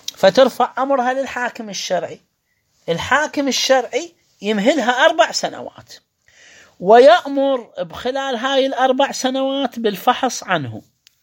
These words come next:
عن زوجها المفقود، خلال هذه المدة. وين سافر؟ وين تحتملين؟ قالت مثلًا: "سافر لإيران وبعد ما رجع"، يبحث عليه في إيران،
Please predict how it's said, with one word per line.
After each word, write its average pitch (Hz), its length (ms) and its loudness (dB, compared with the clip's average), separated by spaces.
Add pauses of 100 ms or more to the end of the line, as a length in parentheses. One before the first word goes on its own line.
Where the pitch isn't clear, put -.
(140)
عن 180 200 -2
زوجها 175 380 -2
المفقود، 135 600 -10 (920)
خلال 214 460 4
هذه 226 460 -2
المدة. 180 560 -12 (1700)
وين 233 280 6
سافر؟ 226 600 2
وين 240 280 -4
تحتملين؟ 226 680 -6
قالت 220 360 2
مثلًا: 214 340 -2
"سافر 220 460 0
لإيران 220 460 -6
وبعد 175 320 -4
ما 113 200 -10
رجع"، 110 240 -16
يبحث 156 380 -10
عليه 165 300 -4
في 214 220 -12
إيران، 160 380 -8